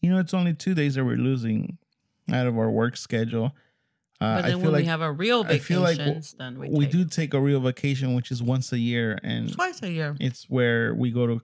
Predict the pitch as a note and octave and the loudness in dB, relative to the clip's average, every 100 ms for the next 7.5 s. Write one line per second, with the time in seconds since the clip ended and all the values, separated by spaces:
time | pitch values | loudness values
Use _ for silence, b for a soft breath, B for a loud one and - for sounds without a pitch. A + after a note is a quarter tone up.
0 | - A#2+ A#2 A2+ A2+ A2+ A2+ A#2 A#2 A#2+ | -4 0 2 2 0 0 -2 -4 -4 -4
1 | A#2+ A#2 A2+ G#2 G2 A2+ G#2+ G#2 D#3 - | -4 -2 -2 -2 0 0 0 -2 -6 -10
2 | _ _ _ _ _ C#3+ D#3+ D3+ C3+ A#2+ | _ _ _ _ _ 0 0 2 0 0
3 | B2 - A2+ A2 - - A1 G2+ C3 - | -4 -4 -2 -2 -4 -4 -2 -2 -4 -4
4 | B2 C3+ - _ _ _ _ _ _ - | -2 -2 -6 _ _ _ _ _ _ 0
5 | E3+ C#3+ F3 D#3+ C#3+ - _ _ D#3 E3 | 0 2 2 2 0 -8 _ _ 0 2
6 | E3 D#3 C#3+ C#3 - D3+ C#3+ C3 B2+ C3+ | 2 2 0 -2 -2 0 2 2 2 2
7 | C3+ B2 C3 B2+ C3 | 0 0 -2 -2 -6